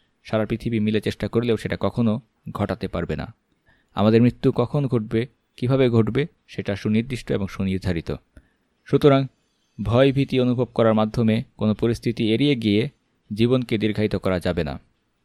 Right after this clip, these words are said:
এবং বীরত্ব বা সাহসিকতার কারণেও মৃত্যু এগিয়ে আসবে না, সেটা নির্ধারিত সময়েই ঘটবে। কাজেই কোনো ব্যক্তি যদি আল্লাহ সুবহানাহু ওয়া তাআলার সাক্ষাৎ লাভের জন্য আগ্রহী হয়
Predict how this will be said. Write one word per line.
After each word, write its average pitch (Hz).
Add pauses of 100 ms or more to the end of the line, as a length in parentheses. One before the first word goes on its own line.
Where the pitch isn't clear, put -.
(180)
এবং 104
বীরত্ব 135
বা 113
সাহসিকতার 120
কারণেও 117 (400)
মৃত্যু 113 (280)
এগিয়ে 113
আসবে 87
না, 76 (600)
সেটা 120
নির্ধারিত 117
সময়েই 110
ঘটবে। 87 (680)
কাজেই 127 (240)
কোনো 135
ব্যক্তি 131
যদি 120 (240)
আল্লাহ 117
সুবহানাহু 117
ওয়া 117
তাআলার 107
সাক্ষাৎ -
লাভের 107
জন্য 107
আগ্রহী 123
হয় 120